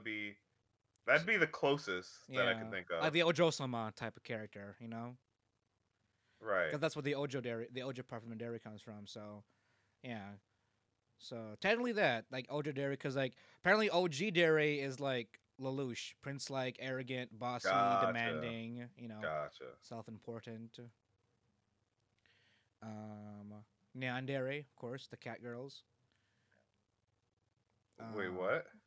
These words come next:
Speaker 2: yeah, there's a neon dairy, according to the list here.
Speaker 1: Neon dairy.
Speaker 2: Yeah.
Speaker 1: Okay.
Speaker 2: <laughs> Literally cat girl-like. And then
Speaker 1: I suppose.
Speaker 2: Yeah. <laughs> Um, what's this one?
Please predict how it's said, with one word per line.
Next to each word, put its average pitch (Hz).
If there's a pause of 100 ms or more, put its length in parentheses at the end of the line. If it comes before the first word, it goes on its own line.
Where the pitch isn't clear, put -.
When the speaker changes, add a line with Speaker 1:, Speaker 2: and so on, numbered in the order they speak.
(120)
Speaker 2:
yeah, 165
there's 160
a 156
neon 143
dairy, 113
according 117
to 104
the 104
list 107
here. 98
Speaker 1:
Neon 104
dairy. 80
Speaker 2:
Yeah. 113
Speaker 1:
Okay. 80 (220)
Speaker 2:
<laughs> -
Literally 160
cat 131
girl-like. 110 (1040)
And 113
then 113
Speaker 1:
I 92
suppose. 147
Speaker 2:
Yeah. 117
<laughs> 165 (2000)
Um, 117 (240)
what's 196
this 233
one? 98